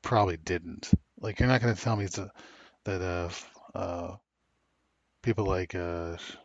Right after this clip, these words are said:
what's it, uh, goddamn, who else was on the show?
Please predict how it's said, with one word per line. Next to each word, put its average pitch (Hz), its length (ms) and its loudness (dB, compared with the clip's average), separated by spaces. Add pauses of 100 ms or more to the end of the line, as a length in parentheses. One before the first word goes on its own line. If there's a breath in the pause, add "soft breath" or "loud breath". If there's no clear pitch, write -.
(260)
what's 98 280 -6
it, 92 200 -4 (260)
uh, - 220 -8 (1160)
goddamn, - 320 -18 (120)
who 170 180 6
else 170 160 6
was 151 100 0
on 156 120 4
the 143 60 0
show? 120 500 0